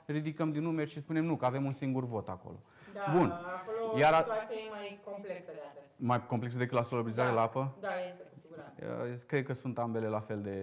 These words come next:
Speaker 2: Acolo
Speaker 1: dificile pentru,
Speaker 2: povestea e,
Speaker 1: pentru
Speaker 2: sunt,
Speaker 1: județ.
Speaker 2: uh, dificile, dar povestea este tristă și din faptul că pierdem două sute de milioane de euro doar pentru că nu suntem în stare să ne mișcăm.
Speaker 1: Da,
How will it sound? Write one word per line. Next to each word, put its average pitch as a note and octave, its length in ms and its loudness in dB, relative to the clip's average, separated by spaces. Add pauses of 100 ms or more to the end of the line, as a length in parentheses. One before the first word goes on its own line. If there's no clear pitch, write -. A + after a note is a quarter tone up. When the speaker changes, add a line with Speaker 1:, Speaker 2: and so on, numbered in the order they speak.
Speaker 2:
Acolo F#2+ 100 -8
Speaker 1:
dificile G#2+ 360 0 (140)
pentru, G2 180 0
Speaker 2:
povestea G2+ 400 -2 (160)
e, - 40 -8
Speaker 1:
pentru A2 240 0
Speaker 2:
sunt, G#2+ 120 0
Speaker 1:
județ. G2+ 320 0
Speaker 2:
uh, G#3+ 120 -6
dificile, - 380 -8 (100)
dar C4+ 180 -6
povestea C4+ 320 -8 (140)
este B3+ 180 -10 (520)
tristă C4 360 -8
și C4+ 140 -12
din A#3+ 100 -12 (580)
faptul A#3 320 -6
că A#3+ 60 -8 (120)
pierdem A#3 360 -6
două A3+ 140 -4
sute A3+ 180 -10
de - 80 -8
milioane G#3+ 320 -8
de G#3+ 120 -6
euro A3 140 -8 (440)
doar A3+ 120 -8
pentru A3 240 -10
că A3 100 -8
nu A3 60 -10
suntem A3+ 240 -10
în G#3+ 100 -10
stare A3 280 -6
să A3+ 80 -12
ne G#3+ 60 -12 (100)
mișcăm. F#3+ 340 -12 (200)
Speaker 1:
Da, A2+ 220 -2